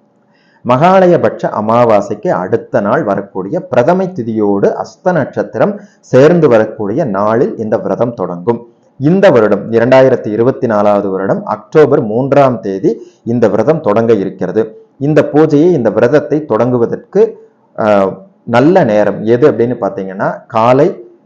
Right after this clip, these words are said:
பத்தே முக்கால் மணி முதல் பதினொன்றே முக்கால் மணி வரை நல்ல நேரம். இந்த நேரத்தில் இந்த பூஜையை தொடங்கலாம். இந்த ஒன்பது நாட்களும் எப்படி அம்பிகையை வழிபட வேண்டும், சிவபெருமானுக்கு எப்படி சிவராத்திரி முக்கியமானதோ அதை போன்று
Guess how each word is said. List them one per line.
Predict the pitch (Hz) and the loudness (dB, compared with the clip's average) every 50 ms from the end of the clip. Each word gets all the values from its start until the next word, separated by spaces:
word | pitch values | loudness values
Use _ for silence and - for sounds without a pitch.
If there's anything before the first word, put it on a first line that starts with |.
| _ _ _ | _ _ _
பத்தே | - 120 - - - - 170 175 | -2 -2 -2 -2 0 2 2 2
முக்கால் | 165 139 117 - - 123 120 120 | 2 0 -2 0 0 0 0 2
மணி | 107 101 101 101 | 0 -2 -2 -2
முதல் | 98 101 104 127 165 180 - | -2 -2 0 -2 -2 -2 -4
பதினொன்றே | - 113 107 120 131 135 135 127 123 123 117 | -4 -2 0 0 0 -2 -2 0 0 0 0
முக்கால் | 110 98 101 - 117 113 110 | -2 -4 -4 -2 0 0 0
மணி | 101 95 95 | -2 -6 -8
வரை | 92 95 104 139 160 | -8 -6 -4 -6 -4
நல்ல | 131 98 98 104 113 127 127 | -4 -4 -2 0 0 0 0
நேரம். | 113 104 98 95 123 160 156 123 | 0 -2 -2 -4 -4 -4 -6 -8
இந்த | 117 123 135 165 160 | -6 -4 0 0 2
நேரத்தில் | 143 120 107 101 101 101 - 175 | 2 0 0 -2 -4 -6 -6 -8
இந்த | 160 120 110 - | -8 -8 -8 -6
பூஜையை | - 107 101 104 110 123 131 | -6 -6 -4 -4 -6 -8 -8
தொடங்கலாம். | - - 92 95 92 87 92 101 101 101 - _ _ _ _ - | -8 -8 -10 -10 -10 -8 -6 -6 -8 -8 -10 _ _ _ _ -6
இந்த | 170 180 175 156 123 | -2 0 2 2 2
ஒன்பது | 131 175 208 233 247 240 269 247 208 165 | 2 0 0 0 2 2 4 4 4 2
நாட்களும் | 127 113 110 101 - - 107 107 120 143 147 - - - _ _ _ | 0 0 -2 -2 -4 -4 -2 -2 -2 -2 -4 -8 -14 -20 _ _ _
எப்படி | - 135 160 156 160 - 226 175 147 180 | 0 0 0 0 2 2 2 4 4 2
அம்பிகையை | 156 104 104 110 117 107 123 135 | 2 0 -2 -4 -4 -2 0 0
வழிபட | 113 92 101 107 101 98 95 | 0 0 -2 0 -2 -2 -2
வேண்டும், | 92 92 90 87 101 107 - - | -2 -4 -6 -8 -8 -8 -10 -8
சிவபெருமானுக்கு | - - 147 160 190 180 185 175 175 160 151 147 143 139 135 - 123 107 | -6 -2 0 2 2 4 4 2 2 2 2 0 0 -2 -4 -4 -6 -6
எப்படி | - - 127 120 135 151 | -4 -2 -4 -2 -2 -2
சிவராத்திரி | 151 - 107 117 117 120 123 123 123 - - 113 | -4 -2 -2 2 4 4 4 2 2 -4 -6 -6
முக்கியமானதோ | 104 98 - - 113 110 101 98 92 92 90 92 90 151 208 | -8 -8 -8 -4 -4 -2 -2 -2 -4 -6 -6 -6 -4 -2 -2
அதை | 151 - - 113 113 | -2 0 -2 -2 -4
போன்று | - - 113 107 117 175 247 254 | -2 -4 -4 -4 -4 -8 -10 -10